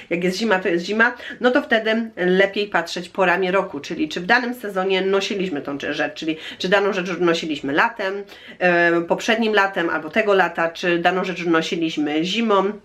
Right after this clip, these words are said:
Wtedy patrzmy na to w ten sposób. No i właśnie, jeżeli danej rzeczy nie nosimy, to też warto się jej pozbyć, bo jestem przekonana, że większość z, z Was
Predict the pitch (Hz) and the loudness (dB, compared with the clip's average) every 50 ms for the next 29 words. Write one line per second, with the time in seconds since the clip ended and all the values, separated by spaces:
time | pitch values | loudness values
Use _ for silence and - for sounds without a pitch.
0 | _ _ _ _ _ _ _ _ _ _ - - - - - - - - 214 202 | _ _ _ _ _ _ _ _ _ _ -20 -20 -20 -18 -18 -10 -4 0 0 0
1 | - 208 196 196 - - 202 185 196 190 180 185 185 - 180 180 180 - - 196 | 2 2 2 0 2 0 0 2 2 4 2 2 2 0 0 0 0 0 2 2
2 | 190 202 - - - 147 143 - - - - - 226 247 247 277 285 240 226 185 | 2 0 -2 -8 -8 -6 -6 -6 -8 -12 -6 0 2 4 4 4 4 4 4 2
3 | - - - 147 - - - - - - - - - 196 202 240 254 294 302 277 | 2 -2 -10 -14 -14 -14 -18 -20 -18 -18 -18 -8 -4 -2 0 2 4 4 4 4
4 | 226 233 240 262 269 269 226 208 208 - 240 226 214 208 202 196 190 185 - - | 4 4 2 2 0 -2 -2 -4 -6 -6 -4 -2 0 0 2 2 0 0 0 0
5 | 165 160 165 175 180 - - 202 190 - 240 233 240 - 185 175 170 175 - 175 | 2 2 2 2 0 -4 -8 -8 -2 0 0 0 0 0 0 0 0 0 0 -6
6 | 180 - - 165 156 156 156 160 156 156 - 190 180 - - - - - - - | -6 -4 -4 -2 -2 0 0 -2 -4 -4 0 0 0 0 0 -4 -10 -12 -12 -10
7 | 165 170 180 185 185 185 - 196 190 - - - - - 262 277 269 - 240 208 | -4 -2 -2 -2 -2 -2 -4 -6 -6 -4 -4 -2 0 0 0 0 0 0 0 2
8 | 175 160 156 160 165 165 175 175 165 165 196 226 247 247 - 220 214 185 180 180 | 2 2 2 2 0 0 -2 -4 -4 -2 0 0 0 0 -2 -4 -6 -4 -4 -2
9 | 180 180 175 175 185 180 170 170 170 - | 0 0 0 0 -2 -2 0 0 0 -2